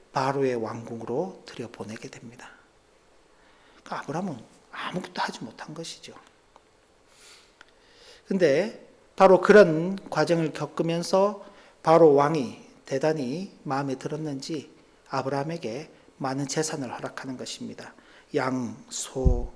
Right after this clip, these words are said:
노비, 암수, 낙타, 나귀, 낙타 이런 것들을 주게 되는 것이죠.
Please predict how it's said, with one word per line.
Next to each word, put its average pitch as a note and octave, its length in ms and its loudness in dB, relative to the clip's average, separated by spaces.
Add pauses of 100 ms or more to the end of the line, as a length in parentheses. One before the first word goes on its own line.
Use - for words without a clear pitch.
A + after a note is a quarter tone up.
(100)
노비, B2+ 680 -4 (540)
암수, C#3+ 460 -2
낙타, C#3+ 840 -6
나귀, C#3 560 -4
낙타 C#3+ 480 -8
이런 E3+ 220 -4
것들을 F3+ 360 -4 (400)
주게 E3 300 -6
되는 A#2 260 -12
것이죠. B2 440 -14